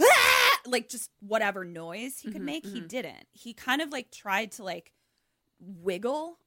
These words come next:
Speaker 1: almost, like, try to move, but, like, he's paralyzed. He can't. So, uh, we see, yeah, so we see Dad trying to edge towards somewhere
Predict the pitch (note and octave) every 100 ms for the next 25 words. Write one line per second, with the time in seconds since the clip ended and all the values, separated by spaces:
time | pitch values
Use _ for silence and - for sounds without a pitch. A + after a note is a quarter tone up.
0 | - D#4+ E4+ F#4 G#4 - - - F#3 E3+
1 | _ - G#3 E3+ G3 A3 A#3 B3+ G#3 F#3
2 | F#3 G3 - E4 F#3+ G2+ - - A3 D3+
3 | - C#3+ F2 _ _ _ _ _ _ _
4 | _ _ _ _ _ _ _ A3 A3 G3+
5 | F3 E3+ _ _ _ _ _ _ _ _
6 | _ _ _ _ - F#3+ C4+ C#4+ - C#4
7 | B3+ - G3 F#3+ D3 - G3+ G3 B3+ -
8 | C#4+ A3 G3+ G3+ - G3 F#3+ - G3 G3+
9 | G3+ - - A3 G#3 F#3+ F#3+ - - -
10 | - G3+ G3 F3+ C#3+ C3 D3+